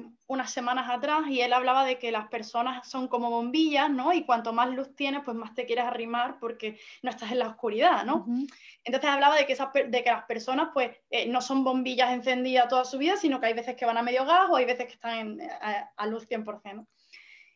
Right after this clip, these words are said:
Speaker 1: Entonces, pues, justo cuando ella me dijo eso, eh, no sé, a mí me hizo, me, como que me dolió mucho, es decir,
Speaker 2: Mm.
Speaker 1: "Buah, voy a medio gas", justo además que había estado escuchando esto de que a, a qué bombilla nos queremos acercar y qué bombilla queremos ser en cada día, ¿no?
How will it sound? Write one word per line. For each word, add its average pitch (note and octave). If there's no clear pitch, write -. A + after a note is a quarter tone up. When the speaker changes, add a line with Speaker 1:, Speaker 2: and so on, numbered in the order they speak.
Speaker 1:
Entonces, D#4
pues, F4
justo F4+
cuando D#4
ella D#4
me E4
dijo E4
eso, E4
eh, C4+
no C4+
sé, C4+
a B3
mí B3+
me C#4
hizo, D#4
me, C4
como B3+
que B3+
me B3
dolió A#3
mucho, A#3
es A3+
decir, A3+
Speaker 2:
Mm. -
Speaker 1:
"Buah, A#3
voy A#3+
a C4
medio B3+
gas", C4+
justo C4+
además C4
que C#4
había B3
estado B3+
escuchando C4
esto B3+
de A#3
que G#3
a, -
a A3
qué B3+
bombilla B3+
nos B3
queremos A#3+
acercar A#3+
y C#4
qué C#4
bombilla A#3
queremos A3+
ser A3
en G#3
cada G3+
día, G3+
¿no? D#4+